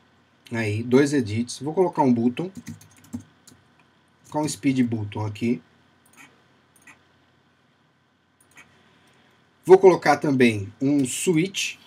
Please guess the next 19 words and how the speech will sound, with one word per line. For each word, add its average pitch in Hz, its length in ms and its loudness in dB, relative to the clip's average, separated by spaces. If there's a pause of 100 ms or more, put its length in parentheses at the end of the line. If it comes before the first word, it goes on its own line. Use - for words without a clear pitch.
(1300)
que - 100 -6
a 131 40 2
gente 143 240 -4
vai 147 160 4
brincar 147 420 0
aqui 139 240 -4
agora. 113 380 -4
Colocar 123 600 -4 (460)
os 104 160 -16
labels, 127 420 -2
né? 135 200 -2 (2000)
Um 117 140 -8
aqui 117 220 -6
em 151 80 -4
cima, 175 340 -4
outro 175 180 -6
aqui 175 140 -12
em 170 60 -8
cima. 101 360 -10